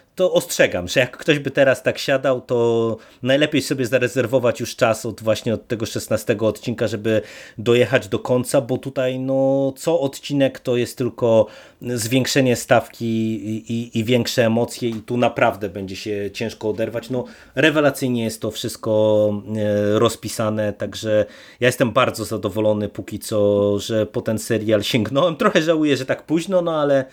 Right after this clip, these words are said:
ale lepiej późno niż wcale. No nawet, no pytanie, jakim serialem okaże, okaże się Asoka,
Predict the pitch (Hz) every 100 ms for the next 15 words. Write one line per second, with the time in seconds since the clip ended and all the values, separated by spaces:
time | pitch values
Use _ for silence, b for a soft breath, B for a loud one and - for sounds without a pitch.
0 | B B B - 147 143 135 131 - 117
1 | 120 113 104 - 95 90 104 135 135 131
2 | - 127 120 110 123 131 135 131 123 120
3 | 117 117 123 123 117 - 123 120 117 113
4 | 110 110 110 113 - - 123 117 - 113
5 | 117 117 - 110 139 147